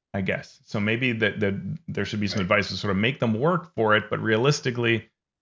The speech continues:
Speaker 1: they can keep getting chips by trading secrets. Um, Cole Cook
Speaker 2: Yep.
Speaker 1: or others, yeah. Were you gonna say something?
Speaker 2: Cole Cook, if, if Shemeska wants them dead, why is Cole Cook giving them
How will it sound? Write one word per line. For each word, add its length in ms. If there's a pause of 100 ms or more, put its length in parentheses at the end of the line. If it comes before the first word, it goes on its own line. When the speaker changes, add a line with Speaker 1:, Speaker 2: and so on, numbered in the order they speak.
(120)
Speaker 1:
they 300
can 140
keep 220
getting 240
chips 260
by 140
trading 320
secrets. 500 (760)
Um, 440 (460)
Cole 200
Cook 240
Speaker 2:
Yep. 120
Speaker 1:
or 120
others, 360 (220)
yeah. 200 (1700)
Were 80
you 40
gonna 60
say 120
something? 300
Speaker 2:
Cole 120
Cook, 240
if, 240
if 220
Shemeska 520
wants 340
them 300
dead, 520 (460)
why 320
is 300
Cole 460
Cook 400
giving 600
them 600